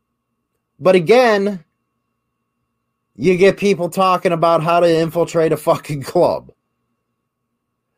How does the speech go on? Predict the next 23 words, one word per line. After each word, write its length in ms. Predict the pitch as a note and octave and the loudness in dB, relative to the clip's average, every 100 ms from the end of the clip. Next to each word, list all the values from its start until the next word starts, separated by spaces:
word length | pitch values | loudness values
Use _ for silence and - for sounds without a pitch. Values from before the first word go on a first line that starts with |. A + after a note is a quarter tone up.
| _ | _
They 300 | C3 F#3+ A#3 | 0 4 4
might 280 | B3+ A#3+ G#3+ | 4 2 2
not 300 | G3 G#3 F3+ _ _ | 0 -2 -4 _ _
frame 640 | - - - F3+ G#3 A3+ | -20 -14 -4 0 2 2
it 120 | D#3+ A#2+ | 0 -4
as 300 | A2 G2+ - | -6 -8 -8
that, 480 | F#2 D#2+ - - _ _ _ - | -8 -8 -12 -20 _ _ _ -4
okay? 520 | D3+ F3+ F#3 F#3 F3+ _ _ | -2 2 4 4 0 _ _
They 220 | D3 F#3 | 0 2
might 300 | G3+ G#3 G3+ | 4 2 0
be, 120 | G3+ | -2
not 320 | G3 G3 G3 G3+ | -2 0 -2 -2
be 360 | G3 F#3 E3+ - - | -4 -4 -6 -10 -6
trying 420 | G3+ F#3+ G3 F#3 | 0 2 0 -4
to 120 | F3+ | -6
do 240 | D#3 F#3+ | -2 2
it 60 | F#3 | 2
intentionally, 1120 | E3+ D#3+ - G#3+ A3 - D3+ A2+ D#2+ - _ _ _ _ _ _ _ _ _ _ _ _ _ _ _ - | 0 -2 -2 -2 0 -4 -6 -8 -12 -18 _ _ _ _ _ _ _ _ _ _ _ _ _ _ _ -2
but 180 | F3 E3+ | -2 0
they're 120 | F3 | 0
still 360 | - - G#3 E3 | -2 -2 0 0
doing 480 | G#2 G3 B3+ B2+ | 0 0 2 0
it. 160 | C#2+ - | -8 -20